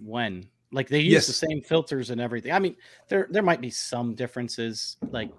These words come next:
Speaker 1: you know, but by all looks from the outside, it looks to be identical. The, you know, probably internally, it's probably just like the amplifier boards that we talk about sometimes that are ripoffs, the, where they use, you know, some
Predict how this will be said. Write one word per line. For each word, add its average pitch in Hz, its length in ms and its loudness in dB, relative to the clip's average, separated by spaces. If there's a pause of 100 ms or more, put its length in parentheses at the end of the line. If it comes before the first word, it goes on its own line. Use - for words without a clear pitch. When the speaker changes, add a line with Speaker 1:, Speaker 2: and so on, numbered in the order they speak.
Speaker 1:
you 123 160 -4
know, 107 260 -4
but - 400 -4 (1400)
by 139 160 4
all 170 260 8
looks 156 160 6
from 123 160 -4
the 107 100 -2
outside, 147 460 2
it 123 120 -2
looks - 460 -6 (100)
to 123 100 -4
be 113 340 -2
identical. 110 760 -6
The, 175 180 0
you 240 120 2
know, 214 100 4
probably 262 360 4
internally, 170 460 4
it's 127 100 -2
probably 143 300 2
just 131 200 -4
like 127 160 0
the 113 120 -6
amplifier 123 380 0
boards 127 280 -2
that 123 60 -8
we 120 80 -4
talk 127 200 -2
about 123 200 -4
sometimes 127 400 -4
that 113 100 -4
are 110 180 -4 (460)
ripoffs, 135 540 2
the, 120 100 -6
where 120 160 0
they 117 100 -2
use, 120 380 0 (160)
you 117 80 -8
know, 98 60 -10
some 113 440 -4